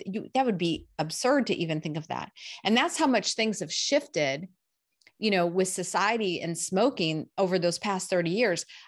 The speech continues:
I feel that tide is, is shifting with alcohol too. It's never gonna go away because it's, it's legal and people enjoy it and they love it. And, you know, for, for what it truly is. And if they wanna enjoy it, you know, again, I have no problem with that.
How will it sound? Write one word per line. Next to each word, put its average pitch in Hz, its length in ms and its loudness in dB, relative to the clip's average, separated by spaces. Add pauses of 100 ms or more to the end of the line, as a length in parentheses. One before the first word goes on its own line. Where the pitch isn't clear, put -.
I 202 100 0
feel 294 260 2
that 254 180 2
tide 233 400 0 (880)
is, 175 380 -2
is 175 100 -4
shifting 202 380 -2
with 160 200 -4
alcohol 180 360 0
too. 208 260 0
It's - 160 -4
never 233 280 2
gonna 196 120 0
go 175 120 -2
away 214 260 2
because 185 320 -4
it's, - 300 -6
it's 170 180 -2
legal 180 380 2
and 160 120 2
people 180 460 -4
enjoy 165 280 0
it 185 140 0
and 160 80 -4
they 160 60 -6
love 165 220 0
it. - 160 2
And, 156 160 -2 (380)
you 220 100 0
know, 170 120 2
for, 175 440 0
for 185 300 0
what 185 280 2
it 175 160 2
truly 185 360 2
is. 175 360 0
And 175 80 -2
if 170 80 -4
they 165 280 -2 (100)
wanna 175 260 -2
enjoy 170 280 2
it, - 100 0
you 170 100 0
know, 151 60 -2
again, 170 280 2
I 143 60 0
have 180 160 -2
no 156 100 -4
problem 240 320 0
with 156 140 -2
that. 131 220 -4